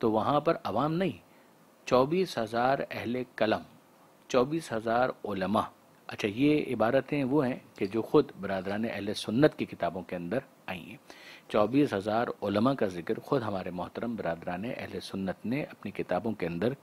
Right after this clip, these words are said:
किया है। मैं अक्सर कहा करता हूँ कि कुछ तो ऐसे अफराद होते हैं कि जो शिया ना हो, मगर शिया ना होने के बाद वो नासिबी होते हैं। नासिबी का मतलब होता है दुश्मन अहले बैत होना, जैसे इब्न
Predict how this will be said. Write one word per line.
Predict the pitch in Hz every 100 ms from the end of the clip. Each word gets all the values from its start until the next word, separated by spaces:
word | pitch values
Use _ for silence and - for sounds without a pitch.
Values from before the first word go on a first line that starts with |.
| _
किया | 113 85
है। | - - - - - - - -
मैं | 202
अक्सर | - 233
कहा | 214 202
करता | 180 160 202
हूँ | 214
कि |
कुछ | 208 196 185
तो | 202
ऐसे | 151 143 185 170 -
अफराद | 123 - 135 127
होते | 120 -
हैं | 135 80 - - - - -
कि | 131
जो | 127
शिया | - 143 151
ना | 160
हो, | 151 165 -
मगर | 117 117
शिया | - 123 123
ना | 127
होने | 123 117 117
के | 117
बाद | 101 110 139
वो | 139
नासिबी | 107 98 - 131 151
होते | 120 82 -
हैं। | 80 78 110
नासिबी | 110 113 170
का | 180 147
मतलब | 123 120 113
होता | 101 -
है | 143
दुश्मन | 117 - 113 117
अहले | 98 101 90
बैत | 101 113
होना, | - -
जैसे | - - -
इब्न | 101 101